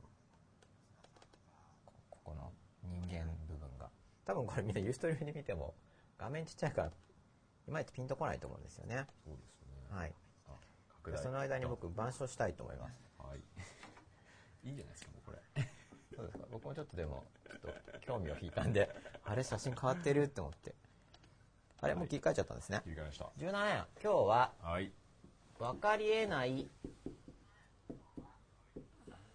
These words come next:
Speaker 2: 分かり得ない未来を分かろうとして。
Speaker 1: おい。
Speaker 2: なんかちょっ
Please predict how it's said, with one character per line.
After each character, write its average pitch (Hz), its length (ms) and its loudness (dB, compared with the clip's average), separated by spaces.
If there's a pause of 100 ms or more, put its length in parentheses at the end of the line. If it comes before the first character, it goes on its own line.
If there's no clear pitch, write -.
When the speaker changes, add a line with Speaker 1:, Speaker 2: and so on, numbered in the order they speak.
(560)
Speaker 2:
分 90 220 -6
か 139 180 4
り 156 260 2
得 147 60 0
な 110 140 2
い 87 180 0
未 104 200 -2
来 87 220 6
を 78 80 0 (120)
分 - 60 -4
か 120 80 6
ろ 143 100 10
う - 60 4
と 80 120 -6
し - 60 -12
て。 - 160 -8 (1300)
Speaker 1:
お 76 220 -6
い。 80 160 -4 (4000)
Speaker 2:
な 151 60 -10
ん - 20 -6
か 160 60 -4
ち 165 80 -2
ょ - 40 0
っ - 20 -2